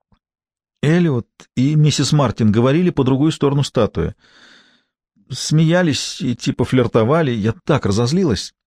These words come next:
Для меня было ужас, что такое видеть их каждый день. Я там работала, а они меня явно не видели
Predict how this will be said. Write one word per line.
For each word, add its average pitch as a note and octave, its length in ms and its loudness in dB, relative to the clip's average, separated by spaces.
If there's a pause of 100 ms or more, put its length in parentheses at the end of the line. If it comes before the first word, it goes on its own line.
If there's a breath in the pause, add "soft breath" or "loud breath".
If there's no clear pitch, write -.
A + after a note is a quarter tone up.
(640)
Для A#2 180 2
меня D#3+ 180 2
было D#3 300 2
ужас, F#3 460 0
что - 200 0
такое C3 380 2
видеть B2 340 0
их - 100 -6
каждый A#2+ 280 0
день. G2 260 -2 (640)
Я C3+ 120 2
там D3+ 140 0
работала, D3+ 520 0
а A2+ 200 0
они D3 180 0
меня D3 200 0
явно B2 320 0
не A#2+ 160 0
видели C3+ 460 -2